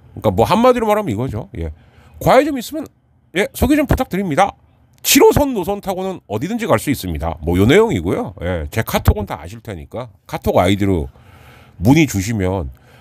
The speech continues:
어, 작년에도 이렇게 해갖고 한 두어 건은 된 게 있거든요. 그러니까 뭐 큰 기대는 안 하는데 그래도 몇 건은 들어온다는 거. 특히 국어하고 사탐, 예, 하고 한국사 쪽, 예, 그리고 이제 뭐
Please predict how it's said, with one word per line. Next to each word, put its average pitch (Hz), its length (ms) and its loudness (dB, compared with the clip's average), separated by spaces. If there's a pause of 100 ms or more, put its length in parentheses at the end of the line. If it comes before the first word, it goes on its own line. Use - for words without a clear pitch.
(120)
어, 92 420 -2 (680)
작년에도 156 480 4
이렇게 123 280 -2
해갖고 135 260 -6
한 131 120 -6
두어 117 240 0
건은 113 400 -2
된 107 180 0
게 123 100 0
있거든요. 73 440 -4
그러니까 76 140 -12
뭐 69 140 -8 (100)
큰 294 280 2
기대는 277 320 4
안 220 160 2
하는데 98 500 -2
그래도 104 420 -4
몇 123 180 0
건은 185 240 4
들어온다는 80 640 -4
거. 69 340 -16 (380)
특히 247 280 2
국어하고 214 580 2
사탐, 131 500 -6 (320)
예, 98 300 -4 (680)
하고 135 320 4
한국사 156 420 0
쪽, - 240 0 (380)
예, 87 260 -2
그리고 104 300 0
이제 85 160 -2
뭐 65 360 -8